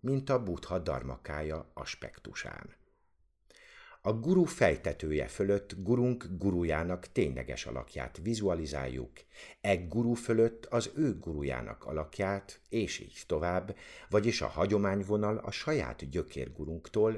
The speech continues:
visszafelé halad, s mindegyik alak az őt megelőző fölött helyezkedik el.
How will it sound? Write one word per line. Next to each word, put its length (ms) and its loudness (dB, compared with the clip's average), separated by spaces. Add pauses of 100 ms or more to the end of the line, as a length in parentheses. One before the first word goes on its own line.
(100)
visszafelé 680 -2
halad, 420 -2 (360)
s 120 -6
mindegyik 600 2
alak 440 -2 (140)
az 240 -2
őt 280 -2
megelőző 640 -2
fölött 580 -8
helyezkedik 760 -8
el. 340 -8